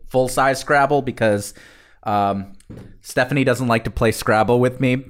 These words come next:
because I'm a monster. Uh, but I do have a travel set that I bought at a yard sale for, like, seven bucks,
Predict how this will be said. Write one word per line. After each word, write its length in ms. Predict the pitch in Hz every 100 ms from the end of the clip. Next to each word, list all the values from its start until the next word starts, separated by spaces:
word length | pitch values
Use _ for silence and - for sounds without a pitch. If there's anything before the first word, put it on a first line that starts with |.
| - 113
because 400 | - 113 101 -
I'm 340 | 104 104 107 104
a 60 | 104
monster. 920 | 104 98 101 104 123 - 143 147 - - - - _
Uh, 580 | 120 107 104 104 101 101 -
but 800 | 123 117 117 104 101 101 98 101
I 140 | 98 104
do 320 | 104 127 139
have 180 | 135 117
a 40 |
travel 380 | - 127 117 107
set 280 | - 101 -
that 100 | 104
I 80 |
bought 400 | 107 110 104 101 -
at 300 | 104 101 -
a 160 | 104
yard 400 | 101 98 107 107
sale 380 | - 104 90 85
for, 220 | - 101
like, 240 | 92 87 -
seven 340 | - 101 95
bucks, 560 | 92 90 87 - -